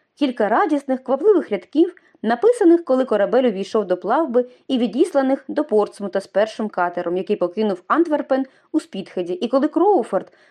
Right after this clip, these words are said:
з'явився з газетою в руці, сподіваючись першим сповістити цю новину, Фанні, сяючи від щастя та вдячності, писала у відповідь на листа люб'язне запрошення,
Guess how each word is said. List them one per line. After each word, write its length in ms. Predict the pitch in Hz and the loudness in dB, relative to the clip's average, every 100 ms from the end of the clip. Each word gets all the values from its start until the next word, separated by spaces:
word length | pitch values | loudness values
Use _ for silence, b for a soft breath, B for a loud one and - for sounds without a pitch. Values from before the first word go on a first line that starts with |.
| - | -8
з'явився 460 | 202 254 277 277 | -2 0 0 -2
з 60 | 208 | -2
газетою 400 | 220 226 247 214 | 0 0 0 -2
в 60 | 196 | -2
руці, 300 | 214 - 240 | -6 -6 -8
сподіваючись 680 | 196 190 208 220 208 202 | -4 -4 0 0 0 -6
першим 500 | - 220 214 - 175 b b b _ - | 0 0 0 -4 -6 b b b _ -18
сповістити 600 | - 214 214 - 226 202 | -2 0 0 -4 -6 -6
цю 140 | 208 | -4
новину, 460 | 202 180 190 196 247 b _ | -4 -2 -4 -4 -8 b _
Фанні, 460 | - 285 453 415 | -2 0 2 0
сяючи 420 | 403 339 311 302 262 | 0 0 0 0 -2
від 140 | 254 | -4
щастя 380 | - 254 262 226 | -2 -2 -2 -4
та 120 | 208 | -4
вдячності, 680 | 202 233 320 277 - 247 247 B - | 0 -2 0 -4 -4 -8 -8 B -6
писала 460 | 269 403 508 480 | -2 2 4 2
у 100 | 254 | 2
відповідь 460 | 233 269 285 247 240 | 0 0 0 -2 -4
на 100 | 208 | -6
листа 420 | 190 190 - 262 | -6 -6 -2 -2
люб'язне 480 | 262 190 226 403 320 | -2 -2 -2 0 0
запрошення, 760 | 220 214 190 190 - 185 185 | -2 -2 -2 -2 -4 -6 -4